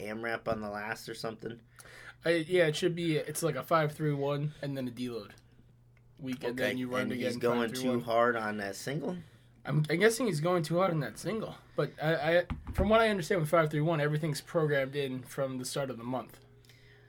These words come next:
Speaker 1: Yeah, I would figure there'd be an assigned percentage, and it's less of you going out on your own. <laughs> Uh, I wish I was a little more familiar with that. It's been so long since I did any five three one programming,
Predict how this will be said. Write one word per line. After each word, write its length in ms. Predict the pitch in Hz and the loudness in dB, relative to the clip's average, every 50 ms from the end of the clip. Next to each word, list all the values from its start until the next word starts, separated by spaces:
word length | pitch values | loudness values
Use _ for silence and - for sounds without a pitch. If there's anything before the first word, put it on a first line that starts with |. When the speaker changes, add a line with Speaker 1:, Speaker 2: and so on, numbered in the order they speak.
| - - - - | -20 -20 -8 0
Speaker 1:
Yeah, 220 | - 135 127 120 104 | 2 2 4 4 4
I 140 | 117 131 139 | 2 2 2
would 160 | 139 147 143 | 2 0 -4
figure 320 | - - 156 151 147 147 143 | -2 -2 0 2 2 2 2
there'd 200 | 135 135 123 117 | 2 0 0 0
be 140 | 120 120 117 | -2 -2 -2
an 60 | 104 | -2
assigned 420 | 101 - - 113 110 110 110 110 | -4 -6 -4 -4 -2 -2 -4 -6
percentage, 520 | - 95 - - 107 107 113 127 135 117 107 | -8 -10 -8 -6 -6 -4 -4 -4 -6 -6 -8
and 80 | 98 95 | -10 -10
it's 180 | 92 - - | -12 -12 -12
less 420 | 104 95 98 104 107 104 98 - - | -12 -10 -6 -4 -2 -2 -4 -6 -8
of 140 | 95 92 | -12 -10
you 180 | 101 101 104 101 | -8 -8 -6 -6
going 320 | 95 104 101 101 101 98 | -4 -4 -4 -4 -4 -4
out 200 | 98 98 95 - | -4 -6 -6 -8
on 100 | 87 92 | -8 -10
your 220 | 92 90 87 90 92 | -10 -10 -10 -8 -8
own. 240 | 104 117 127 135 - - - | -6 -6 -6 -8 -8 -12 -14
<laughs> 60 | - - - - - - - - - - - - | -16 -16 -16 -20 -20 -20 -20 -20 -20 -14 -6 -2
Uh, 140 | 107 107 110 117 | 0 2 2 2
I 20 | |
wish 220 | 131 160 160 156 | 2 2 2 2
I 100 | 165 143 | 4 4
was 100 | 135 127 | 4 4
a 40 | 123 131 | 2 2
little 160 | 135 135 131 | 0 0 0
more 100 | 131 120 | 0 -2
familiar 400 | - - 113 113 120 123 127 127 | -2 -4 -4 -2 0 0 0 0
with 120 | 131 131 | 0 0
that. 120 | 143 131 127 | 2 2 2
It's 80 | 123 | 0
been 240 | - - 151 143 - | 0 0 0 0 0
so 140 | - 123 127 | -2 -6 -4
long 320 | 131 123 113 117 123 123 | -4 -2 -2 -2 -2 -4
since 240 | - - 120 110 - | -4 -8 -8 -8 -8
I 20 | |
did 240 | 107 110 117 117 117 | -6 -4 -2 0 0
any 180 | 117 113 113 104 | 0 0 -2 -2
five 300 | - 120 113 117 113 113 | -2 0 2 2 0 0
three 140 | 123 117 113 | -2 -4 -2
one 200 | 110 110 107 104 | -2 -2 -4 -2
programming, 580 | - 120 117 113 113 120 123 123 127 135 - | 0 0 0 2 2 0 0 0 0 -4 -6